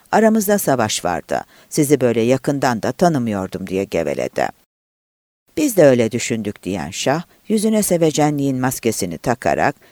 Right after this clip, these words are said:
çekmeceden çıkardığı mektubu şehzadeye uzattı. "Bu name babanıza yazılmıştır. Okuyunuz." Bu mektupta Tahmasp, Beyazıt'ın eylemlerine af kalemi çekilip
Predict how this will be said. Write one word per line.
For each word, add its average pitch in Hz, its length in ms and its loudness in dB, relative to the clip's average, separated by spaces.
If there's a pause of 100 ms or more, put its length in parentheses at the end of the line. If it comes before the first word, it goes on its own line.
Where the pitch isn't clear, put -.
(120)
çekmeceden 107 680 0
çıkardığı 101 580 -2
mektubu 101 600 -4 (200)
şehzadeye 104 680 -2
uzattı. 67 580 -4 (600)
"Bu 170 140 6
name 107 420 -2 (220)
babanıza 196 420 2
yazılmıştır. 80 840 -4 (220)
Okuyunuz." - 720 -2 (1120)
Bu 180 80 6
mektupta 85 540 -4
Tahmasp, - 580 -4 (460)
Beyazıt'ın 135 580 2
eylemlerine 117 760 0 (120)
af - 240 -6
kalemi 117 360 0
çekilip 95 500 -2